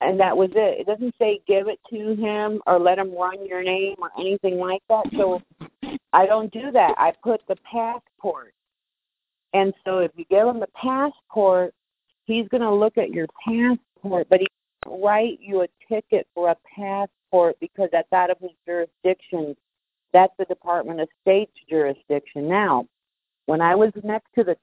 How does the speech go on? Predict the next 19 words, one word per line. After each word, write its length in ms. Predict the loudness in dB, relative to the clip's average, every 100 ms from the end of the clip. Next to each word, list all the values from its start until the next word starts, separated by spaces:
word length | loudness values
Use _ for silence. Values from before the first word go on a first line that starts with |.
| -10 -4
trooper, 840 | 2 2 0 -2 0 2 0 -4 -10 -2
see, 280 | 0 2 -2 _ _ _
and 160 | -2 -2
the 80 | -6 -4
trooper 500 | -2 0 0 0 0 0
saw 320 | 2 2 2 2
that 240 | 0 -2
my, 400 | -6 -10 -10 -10
um, 360 | -8 -6 -8 -10 -12 -16 _ _ _ _
that 180 | 2 2
my 280 | 0 -2 -4 _
sticker 360 | 2 4 2
was 200 | 2 -2 -4
expired, 960 | -10 _ -8 0 2 2 2 0 -2 -8 _ _ _ _ _ _
he 280 | -4 -2 0 4
didn't 400 | 2 2 -4 -6
do 160 | -4
anything 580 | -2 -2 -2 0 0 0
because 320 | -4 2 2